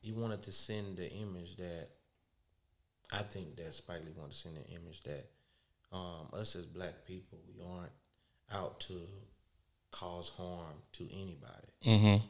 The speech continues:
Speaker 1: Wherever this image came
Speaker 2: Mm-hmm.
Speaker 1: out at and said that we are harmful people and we are scary,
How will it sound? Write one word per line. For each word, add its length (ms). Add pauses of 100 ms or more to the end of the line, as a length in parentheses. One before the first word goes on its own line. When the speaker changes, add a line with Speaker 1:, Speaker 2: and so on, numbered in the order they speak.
Speaker 1:
Wherever 240
this 260
image 340
came 520
Speaker 2:
Mm-hmm. 240 (240)
Speaker 1:
out 240
at 340
and 400 (200)
said 460
that 100
we 260
are 380 (500)
harmful 480 (100)
people 560 (180)
and 80 (500)
we 220
are 100
scary, 760